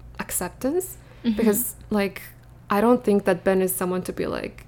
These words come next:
Speaker 1: "Yeah, girl, take off your top," like,
Speaker 2: <laughs> Yeah,
Speaker 1: sexual
Speaker 2: no.
Speaker 1: empowerment.
Speaker 2: <laughs> No, he's more like just watching her, observing her,
Speaker 1: Mm-hmm.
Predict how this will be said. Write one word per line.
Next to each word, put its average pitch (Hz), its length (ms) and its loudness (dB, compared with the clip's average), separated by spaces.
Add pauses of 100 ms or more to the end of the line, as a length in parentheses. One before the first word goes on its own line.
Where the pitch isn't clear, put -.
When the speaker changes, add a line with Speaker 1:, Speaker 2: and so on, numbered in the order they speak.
(100)
Speaker 1:
"Yeah, 202 200 0
girl, 190 240 -2
take 190 260 -6
off 202 140 -4
your 202 120 -2
top," - 360 -6
like, - 120 -2
Speaker 2:
<laughs> 269 360 6
Yeah, 226 280 8
Speaker 1:
sexual 254 320 6
Speaker 2:
no. 247 120 10
Speaker 1:
empowerment. 208 840 4
Speaker 2:
<laughs> 220 200 4
No, 180 160 4
he's 269 200 6
more 302 220 12
like 294 260 10
just 269 260 6
watching 220 600 6
her, 208 340 8
observing 196 460 6
her, 185 480 6
Speaker 1:
Mm-hmm. - 100 0